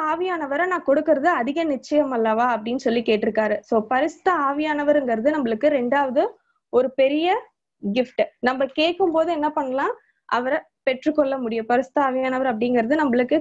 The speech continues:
நம்ம ஆண்டவர் கிட்ட கேட்கும் போது நம்ம அவரை பெற்றுக்கொள்ள முடியும்.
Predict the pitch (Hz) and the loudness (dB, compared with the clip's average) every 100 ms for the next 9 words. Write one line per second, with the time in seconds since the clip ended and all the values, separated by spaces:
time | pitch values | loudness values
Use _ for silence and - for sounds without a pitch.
0 | - 262 254 311 330 262 302 294 262 262 | 0 -2 0 0 -2 -2 0 0 -2 -2
1 | 262 294 302 294 269 269 302 254 269 269 | 0 0 0 -4 -2 -2 -2 0 0 0
2 | 285 480 - _ 247 240 262 262 254 247 | -2 -4 -8 _ -2 -2 -2 2 2 2
3 | 220 226 220 | 2 2 0